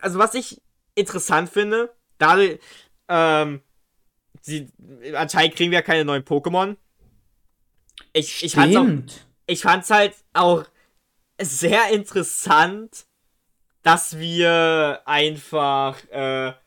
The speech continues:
Speaker 1: so richtige Random-Starter hatten.
Speaker 2: Vor allem nicht mal die coolsten.
Speaker 1: Naja, also Bautz, okay.
Speaker 2: Bautz ist
Speaker 1: Feurige ist
Speaker 2: beliebt.
Speaker 1: Feurige
Speaker 2: Sehe ich.
Speaker 1: ist ba-,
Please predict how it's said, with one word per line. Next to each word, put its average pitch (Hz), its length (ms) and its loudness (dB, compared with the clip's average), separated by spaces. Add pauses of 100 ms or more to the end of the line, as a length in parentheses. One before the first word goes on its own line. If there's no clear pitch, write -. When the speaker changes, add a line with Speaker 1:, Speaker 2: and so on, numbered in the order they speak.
(320)
Speaker 1:
so 165 200 -2
richtige 196 580 -2
Random-Starter 143 1000 0
hatten. 151 480 -4 (240)
Speaker 2:
Vor - 180 0
allem 160 120 2
nicht 220 180 -4
mal 233 100 0
die 202 140 -2
coolsten. 180 840 -6 (840)
Speaker 1:
Naja, 208 280 4 (720)
also 202 500 2
Bautz, 240 400 4
okay. 226 360 0 (520)
Speaker 2:
Bautz 226 260 8
ist 269 40 -2
Speaker 1:
Feurige 277 200 0
ist 202 120 6
Speaker 2:
beliebt. 156 400 -2 (220)
Speaker 1:
Feurige 240 340 4
Speaker 2:
Sehe 240 160 4
ich. 175 60 0
Speaker 1:
ist - 260 -8
ba-, 170 220 4